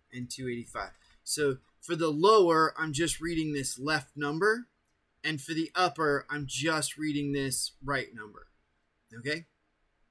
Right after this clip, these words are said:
So that's all there is to it. So how do I compute the midpoint? All right, so data, compute, expression, all right?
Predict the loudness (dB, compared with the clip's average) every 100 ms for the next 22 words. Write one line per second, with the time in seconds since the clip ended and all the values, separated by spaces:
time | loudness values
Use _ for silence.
0 | _ -18 -10 -4 -2 -4 -4 -4 -4 -6
1 | -10 _ _ _ -4 0 2 2 0 -6
2 | -10 _ _ _ -6 -4 2 6 6 4
3 | 0 -6 -8 -10 -6 -4 -4 -8 -16 -16
4 | _ _ _ -12 -10 -10 -12 -10 -4 -4
5 | -6 _ _ _ -10 0 2 4 0 -2
6 | _ _ _ _ _ _ _ _ -14 -10
7 | -8 -6 -6 -6 -8 -10 -12 _ _ _
8 | _ _ _ _ -6 -4 -2 -2 -2 -2
9 | -4 -6 _ _ _ _ _ _ _ -16
10 | -8 -6 -6